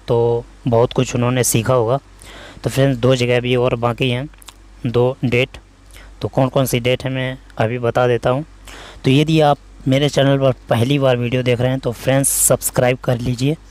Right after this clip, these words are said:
अ, स्विग यानी स्काईपे की update के लिए, और video को like करना बिल्कुल ना भूलें। तो friends, जो पहली जगह है वो है नागपुर, महाराष्ट्र। इसमें आप, अ, screen पर देख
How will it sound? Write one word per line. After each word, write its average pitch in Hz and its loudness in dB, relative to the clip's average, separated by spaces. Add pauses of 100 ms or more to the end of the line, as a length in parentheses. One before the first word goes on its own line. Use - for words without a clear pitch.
(760)
अ, 123 4
स्विग 139 0 (360)
यानी 135 2
स्काईपे 131 2
की 135 0
update 120 -2
के 131 -2
लिए, 139 0 (640)
और 139 2 (120)
video 131 2
को 139 0
like 120 0
करना 123 -2
बिल्कुल 113 -4
ना 113 -2
भूलें। 101 -10 (420)
तो 135 2
friends, 151 0
जो 139 0
पहली 139 2 (460)
जगह 131 2
है 151 0 (500)
वो 147 4
है 139 2 (480)
नागपुर, 139 2
महाराष्ट्र। 123 -2 (680)
इसमें 135 -2
आप, 131 0
अ, 131 2
screen 143 -2
पर 135 0
देख 127 0